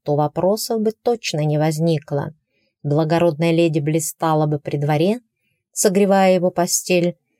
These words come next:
а муж занимался бы хозяйством, пощипывая служанок за пышные бока. Но он трусливо надеялся, что жениться не придётся – и он сумеет удержать Иржину возле себя и после того,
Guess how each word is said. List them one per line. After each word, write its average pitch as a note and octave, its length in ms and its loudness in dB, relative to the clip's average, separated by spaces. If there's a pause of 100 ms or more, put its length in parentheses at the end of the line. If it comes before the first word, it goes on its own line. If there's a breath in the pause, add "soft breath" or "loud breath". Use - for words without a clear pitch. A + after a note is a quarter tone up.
(220)
а F#3 140 2
муж C4+ 500 -2
занимался D#3 760 0
бы D3+ 120 -6
хозяйством, E3+ 760 -2
пощипывая F#3 760 -2
служанок D#3+ 640 -2
за F3 140 -2
пышные F3+ 420 -6
бока. D#3+ 420 -4 (760)
Но G3 160 2
он A3+ 140 0
трусливо F#3 760 0
надеялся, E3 1000 -2 (100)
что - 300 -6
жениться A3 640 0
не E3 120 0
придётся – G#3 840 -2 (600)
и - 60 -2
он F#3 200 2
сумеет B3 580 2
удержать F#3 540 2
Иржину E3+ 460 0
возле D#3+ 280 -2
себя E3 500 0
и F#3+ 80 2
после E3 320 -4
того, F3 460 0